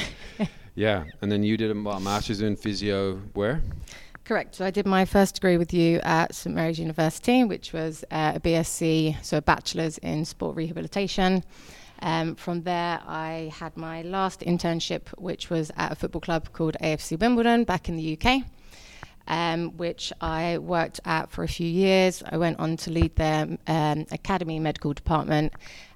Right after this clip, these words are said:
Speaker 1: and then, um, I decided to go back to, uh, university,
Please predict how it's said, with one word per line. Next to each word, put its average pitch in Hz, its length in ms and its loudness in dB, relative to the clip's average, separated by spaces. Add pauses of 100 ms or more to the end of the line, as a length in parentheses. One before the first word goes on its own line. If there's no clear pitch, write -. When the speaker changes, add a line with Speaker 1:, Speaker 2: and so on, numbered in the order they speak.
Speaker 1:
and 160 180 0
then, 156 480 0
um, 147 340 -2
I 160 80 -6
decided 151 460 -8
to - 60 -18
go 147 120 -4
back - 420 -4
to, 151 520 0
uh, 147 220 0
university, 170 680 2